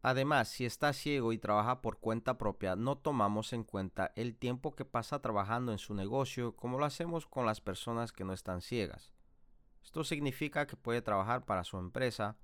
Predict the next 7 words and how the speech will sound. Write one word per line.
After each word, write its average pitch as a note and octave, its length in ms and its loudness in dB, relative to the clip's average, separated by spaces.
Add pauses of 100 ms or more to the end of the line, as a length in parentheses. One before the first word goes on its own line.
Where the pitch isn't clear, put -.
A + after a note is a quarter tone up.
(280)
pero A2+ 280 2
todavía C#3 580 4
recibir G#2+ 360 -2
los B2+ 140 0
beneficios G#2 640 -6
por - 220 -10
incapacidad. F2 640 -4